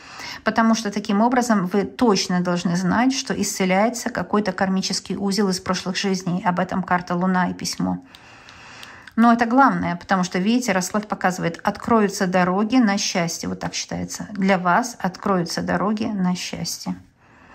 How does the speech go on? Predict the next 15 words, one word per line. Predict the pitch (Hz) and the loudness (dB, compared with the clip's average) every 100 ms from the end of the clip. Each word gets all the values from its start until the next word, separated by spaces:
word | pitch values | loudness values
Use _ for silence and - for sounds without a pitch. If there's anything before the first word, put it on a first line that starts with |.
| - - - - - - - - | -20 -20 -16 -14 -12 -14 -16 -4
Вот | 214 202 196 202 | -2 0 -2 2
так, | 247 240 | 2 4
мои | 240 | 2
дорогие. | 226 208 185 185 185 | 2 0 0 0 -2
Так | 180 196 | -2 -4
что | - 208 | -4 -2
пишите | 220 233 214 | 0 0 0
в | 190 | 0
комментариях, | 196 190 185 226 262 254 | 2 2 2 4 4 2
как | 190 190 | -2 -2
у | |
вас | 185 185 | -2 -2
расклад | 185 - 180 180 | -6 -2 -2 -2
проигрывается, | - 170 180 208 247 220 - 190 180 | -2 0 0 0 0 -2 -2 -2 -2
и | 180 196 180 185 | -2 -2 0 0